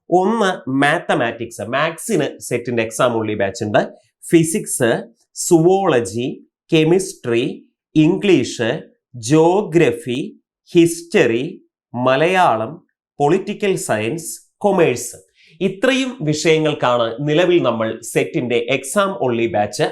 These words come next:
ആരംഭിക്കുന്നത്. അപ്പോ എക്സാം only ബാച്ച് എന്ന് പറയുമ്പോ ഇതിൽ എങ്ങനെയുള്ള എക്സാമുകളായിരിക്കും ഉണ്ടായിരിക്കുക, എന്തായിരിക്കും കാര്യങ്ങൾ എന്നൊക്കെ നമുക്ക് അതിലേക്ക് വരാം. അതുപോലെ നമുക്ക് നന്നായിട്ടൊന്ന്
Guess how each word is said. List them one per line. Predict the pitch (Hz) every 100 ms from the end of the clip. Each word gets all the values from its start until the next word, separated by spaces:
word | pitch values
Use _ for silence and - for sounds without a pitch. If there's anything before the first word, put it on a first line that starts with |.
| -
ആരംഭിക്കുന്നത്. | 131 120 113 113 98 95 - _ - -
അപ്പോ | 143 180 -
എക്സാം | 151 165 165 165
only | 165 160
ബാച്ച് | 156 156
എന്ന് | 160
പറയുമ്പോ | 160 143 143 147 180 220 - -
ഇതിൽ | 147 175 -
എങ്ങനെയുള്ള | 135 135 156 170 160 156
എക്സാമുകളായിരിക്കും | 151 160 143 143 143 139 139 139 143
ഉണ്ടായിരിക്കുക, | 131 131 131 123 156 160
എന്തായിരിക്കും | 131 135 139 135 135 139
കാര്യങ്ങൾ | 135 123 131 135
എന്നൊക്കെ | 131 131 147
നമുക്ക് | 131 123
അതിലേക്ക് | 143 135 131
വരാം. | 151 131 143 - - _ -
അതുപോലെ | 127 143 156 156 143 -
നമുക്ക് | 135 139
നന്നായിട്ടൊന്ന് | 156 127 135 143 139 143